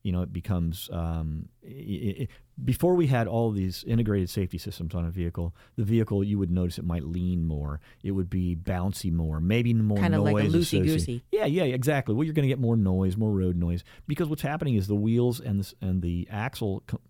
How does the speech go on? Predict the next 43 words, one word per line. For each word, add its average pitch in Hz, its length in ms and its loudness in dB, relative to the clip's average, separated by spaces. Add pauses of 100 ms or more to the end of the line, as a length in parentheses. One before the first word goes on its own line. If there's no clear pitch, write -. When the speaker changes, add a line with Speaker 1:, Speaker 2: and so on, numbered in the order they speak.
Speaker 1:
uh, 80 240 -6
assemblies 101 460 -2
are 98 80 -8
coming 127 260 0
off 95 240 0
of 113 80 -8
the 113 80 -4
ground. 135 400 -2 (100)
The - 80 -6
tire 113 320 0
is 85 140 -6
losing 117 460 -2
contact. 113 520 -4 (920)
Anytime 131 500 0
the 117 60 -8
tire 117 280 0
loses 123 240 -2
contact 98 500 -4
with 87 180 -4
the - 60 -14
pavement, 95 440 -4 (160)
you 92 200 -2
don't 98 180 0
have 90 180 -2
control 98 380 -4
of 95 40 -2
the 92 60 -4
vehicle. 85 460 -6 (260)
It 90 100 -6
will 92 120 -8
take 78 200 -8
longer 87 360 -4
to 135 80 -2
stop 87 380 -8
it. 98 120 -8 (460)
All - 60 -6
right, 95 140 -4
you're 104 100 -4
gonna 95 120 0
have 85 220 -4 (280)
accelerated 117 760 -2
tire 98 320 -6
wear. 87 320 -6